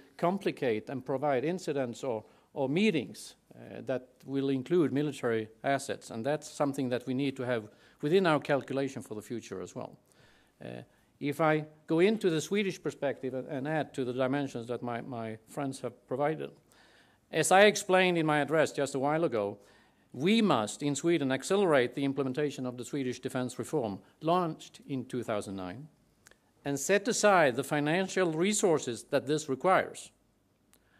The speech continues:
So the defense resolution to be adopted by Parliament this year is a crucial step to do exactly what we have talked about. Create operational capability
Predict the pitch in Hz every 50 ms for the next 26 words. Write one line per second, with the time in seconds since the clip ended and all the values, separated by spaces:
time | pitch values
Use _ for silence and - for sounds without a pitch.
0 | _ _ - - 147 131 147 135 147 147 - 180 190 208 202 208 196 175 151 -
1 | 156 156 170 202 220 202 - - 135 127 120 113 - _ _ _ _ _ _ -
2 | 170 143 170 160 156 151 143 170 185 208 208 - 156 143 147 147 139 - 160 160
3 | 160 151 139 139 131 131 151 151 139 - - 214 208 143 120 113 104 - - _
4 | _ _ _ _ _ _ _ _ _ - 202 220 233 226 220 185 - - 190 185
5 | 175 - - 139 131 - - 208 160 113 101 - - - - 156 143 170 208 185
6 | 151 131 135 131 - - 175 165 - 139 127 123 123 123 143 147 135 120 - -
7 | 160 160 160 - - - - - - _ _ _ _ _ _ _ _ _ _ _
8 | _ _ _ _ _ _ _ _ _ _ _ _ _ _ - - 170 160 156 160
9 | 180 190 202 220 233 - - - - _ - - - - 147 139 - 143 139 143
10 | 175 202 - 202 190 190 180 - 175 165 - - 170 151 175 180 170 165 156 -
11 | 156 160 175 175